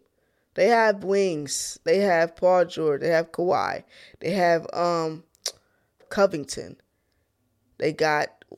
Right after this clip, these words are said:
what's that, what's that dude name from Portland? I can't remember his name from Portland. Norman Powell. Um, so they, they got size, and we gonna have to do something about that.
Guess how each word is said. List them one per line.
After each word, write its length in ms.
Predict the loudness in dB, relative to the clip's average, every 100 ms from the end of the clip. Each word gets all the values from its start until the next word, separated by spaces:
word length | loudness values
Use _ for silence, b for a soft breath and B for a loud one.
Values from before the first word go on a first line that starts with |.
| _ _ _ -8
what's 220 | -6 0
that, 360 | 0 0 _ -14
what's 180 | -10 -2
that 260 | 0 0
dude 240 | 0 -4 -2
name 220 | -4 -4
from 140 | -8
Portland? 540 | -12 0 2 0 -8 -20 _ -6
I 340 | 0 2 2 2 0
can't 180 | -2
remember 340 | -2 -2 -4 -4
his 180 | -6 -4
name 260 | -2 0 0
from 160 | -2 -4 _
Portland. 440 | -2 0 0 -4 -6 _ -18 -16 B B B B B 0
Norman 360 | 4 6 4
Powell. 600 | 2 2 4 4 0 -6 _ _ _ _ _ _ _ -6
Um, 460 | -4 -4 -6 -8 -16 _ _
so 220 | -2 4 4
they, 140 | 4
they 280 | -2 -2 0
got 240 | 2 0
size, 640 | -2 -4 -2 -2 -2 -6 -16 _ _ _ _ _
and 360 | -4 0 2 0
we 100 | 2
gonna 240 | 2 2
have 120 | 0 -2
to 60 |
do 140 | -6 -4
something 240 | -4 -6
about 260 | -10 -12 -10
that. 200 | -10